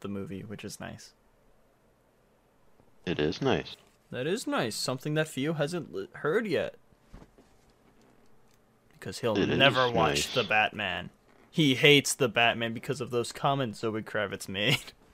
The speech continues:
Speaker 1: <laughs>
Speaker 2: I know, we'll never watch it.
Speaker 1: <laughs>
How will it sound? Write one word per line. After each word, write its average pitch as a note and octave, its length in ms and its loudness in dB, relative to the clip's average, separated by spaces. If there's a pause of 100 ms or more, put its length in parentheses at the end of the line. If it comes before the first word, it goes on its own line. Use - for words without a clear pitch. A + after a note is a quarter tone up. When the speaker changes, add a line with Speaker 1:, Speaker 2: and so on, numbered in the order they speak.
(720)
Speaker 1:
<laughs> - 1200 -12
Speaker 2:
I E2+ 200 6
know, C3 260 8
we'll A#2 140 10
never A#2+ 320 8
watch A#2 280 8 (120)
it. - 260 6 (560)
Speaker 1:
<laughs> F4 260 8